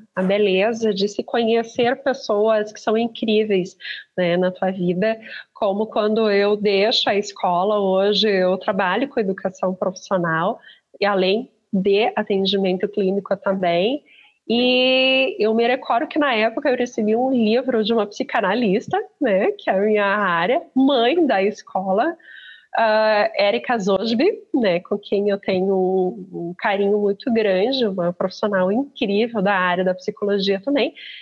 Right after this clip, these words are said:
e que me presenteia com um livro chamado Perdas Necessárias, né, da Judith Vior.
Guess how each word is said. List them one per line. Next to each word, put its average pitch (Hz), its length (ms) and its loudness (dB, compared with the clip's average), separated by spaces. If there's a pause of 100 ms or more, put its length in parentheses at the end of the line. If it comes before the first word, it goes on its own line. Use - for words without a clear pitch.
(300)
e - 80 0
que 311 320 -2
me 269 640 4
presenteia 277 640 0
com 285 260 0
um 294 60 2
livro 262 340 2
chamado 285 420 0
Perdas 302 640 2
Necessárias, 190 1120 0 (100)
né, 175 220 2
da 185 140 2
Judith 202 560 0
Vior. 185 380 2